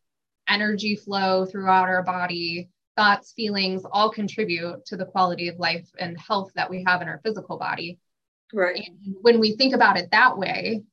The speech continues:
Speaker 1: it's not so overwhelming to think, "Oh, wow, I really can create my own illness," from potentially even an unconscious space where we don't realize that
Speaker 2: Yep.
Speaker 1: we're doing it. And that's exactly what this empowers us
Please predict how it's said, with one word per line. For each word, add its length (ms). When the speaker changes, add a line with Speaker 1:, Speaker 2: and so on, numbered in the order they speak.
Speaker 1:
it's 220
not 300
so 440
overwhelming 640
to 100
think, 380
"Oh, 100
wow, 260
I 120
really 300
can 360
create 500
my 300
own 400
illness," 500
from 380
potentially 520
even 160
an 120
unconscious 600
space 320
where 120
we 120
don't 300
realize 560
that 120
Speaker 2:
Yep. 80
Speaker 1:
we're 100
doing 400
it. 240
And 160
that's 260
exactly 520
what 220
this 220
empowers 800
us 160